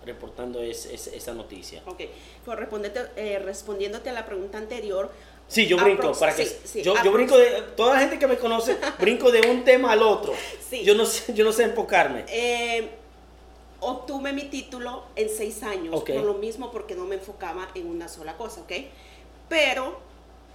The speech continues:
Speaker 2: respondiendo a tu otra siguiente pregunta, lo más complicado que yo pude ver durante ejercí mi, mi, mi profesión en Honduras
Speaker 1: Ok.
Speaker 2: fue que me mandaron a,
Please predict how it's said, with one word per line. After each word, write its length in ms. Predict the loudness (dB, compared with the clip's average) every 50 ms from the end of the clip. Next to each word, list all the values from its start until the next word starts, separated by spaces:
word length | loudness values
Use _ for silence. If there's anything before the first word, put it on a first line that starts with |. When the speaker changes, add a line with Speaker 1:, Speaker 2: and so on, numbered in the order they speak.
| -20 -20 -16 -12
Speaker 2:
respondiendo 540 | -8 -8 -8 -6 -6 -8 -6 -6 -6 -6 -8
a 80 | -8
tu 120 | -6 -6 -6
otra 340 | -6 -6 -4 -4 -4 -4 -6
siguiente 320 | -8 -10 -10 -10 -10 -12
pregunta, 560 | -10 -8 -8 -6 -6 -6 -8 -8 -8 -10 -12 -12 -18 -20 -20 -20 -20 -18
lo 460 | -14 -12 -12 -10 -8 -4 -4 -4 -4 -4
más 440 | -8 -12 -10 -8 -6 -6 -6 -8 -10 -10
complicado 720 | -10 -10 -10 -10 -12 -14 -10 -8 -8 -8 -6 -8 -10 -12
que 100 | -12 -12
yo 100 | -12 -12 -12
pude 280 | -10 -10 -8 -8 -6
ver 260 | -6 -8 -8 -8 -10 -14 -16 -20 -20 -20 -20 -20 -20 -20 -20 -20 -20 -20 -20 -20 -20 -20 -20 -20 -20 -10 -4
durante 340 | -4 -2 -2 -4 -6 -8 -10
ejercí 340 | -12 -12 -14 -14 -12 -10 -8
mi, 220 | -6 -4 -4 -4 -4
mi, 320 | -6 -10 -12 -12 -12 -14 -16 -16 -20 -20 -16 -16
mi 60 | -16
profesión 500 | -12 -12 -12 -12 -12 -14 -12 -10 -10 -10 -10 -12
en 60 | -12
Honduras 440 | -12 -10 -8 -8 -8 -6 -8 -8 -8 -10 -14
Speaker 1:
Ok. 680 | -20 -20 -20 -20 -20 -20 -20 -20 -20 -20 -20 -16 -4
Speaker 2:
fue 180 | -2 -2 -2 -2
que 100 | -6 -6
me 120 | -6 -6
mandaron 680 | -6 -6 -8 -6 -6 -8 -8 -6 -6 -6 -6 -6 -6 -8
a, 300 | -8 -8 -10 -10 -10